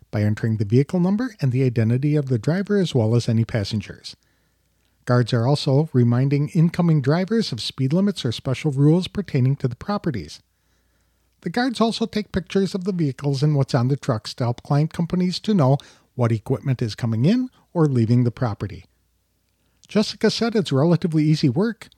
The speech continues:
but gate guards must be available twenty-four hours a day, seven days a week.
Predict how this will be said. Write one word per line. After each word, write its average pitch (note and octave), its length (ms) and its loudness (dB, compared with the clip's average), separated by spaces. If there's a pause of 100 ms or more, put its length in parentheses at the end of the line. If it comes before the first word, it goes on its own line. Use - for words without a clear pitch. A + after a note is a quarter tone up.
(120)
but B2 160 -4
gate A3+ 180 0
guards G#3 320 -2
must G3 240 0
be B3 100 -4
available F#3 440 0
twenty-four D3 580 0
hours F3 260 2
a F#3+ 60 0
day, E3+ 240 0
seven C3 400 0
days B2 220 2
a C3+ 60 2
week. A#2 320 -2